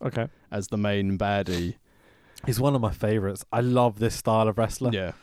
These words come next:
Speaker 1: Fat Mexican luchas that do not fly <laughs> or do any spots.
Speaker 2: That's why I, I, I, I missed out on, um, El Hijo de Ice Cream's ring gear.
Speaker 1: Oh, okay. Do you wanna tell that story now? Or?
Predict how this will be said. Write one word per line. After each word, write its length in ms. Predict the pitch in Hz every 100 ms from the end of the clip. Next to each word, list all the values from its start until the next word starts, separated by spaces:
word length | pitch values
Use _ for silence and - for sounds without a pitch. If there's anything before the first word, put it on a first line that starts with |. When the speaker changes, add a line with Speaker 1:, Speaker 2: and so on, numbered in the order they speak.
| - _
Speaker 1:
Fat 480 | - - - 151 - 135
Mexican 500 | 135 - - 143 117
luchas 380 | 123 117 110
that 100 | 104
do 160 | 95 123
not 260 | 120 127 -
fly 440 | - 101 95 117 - - 831
<laughs> 320 | 784 - - -
or 160 | 214 -
do 140 | 165 -
any 240 | 156 156
spots. 580 | 151 - 127 - - - _ - -
Speaker 2:
That's 280 | 131 127 135
why 240 | 123 120 135
I, 100 | 139 -
I, 140 | 143 147 147
I, 20 | 135 -
I 80 | 139
missed 280 | 147 -
out 260 | 147 143 - _ _
on, 260 | 127 123 123
um, 280 | 123 123 131
El 120 | 135
Hijo 520 | 117 135 127 123 120 107 - _
de 80 | 139
Ice 240 | 127 139
Cream's 460 | - 127 113 113 113
ring 180 | 123 131
gear. 220 | 110 98
Speaker 1:
Oh, 680 | 127 127 127 123 123 120 117 117
okay. 380 | - 101 90 - - -
Do 80 | 113
you 20 |
wanna 60 | 110
tell 160 | 127
that 80 | 123
story 260 | - 131 127
now? 220 | 127 147
Or? 160 | 110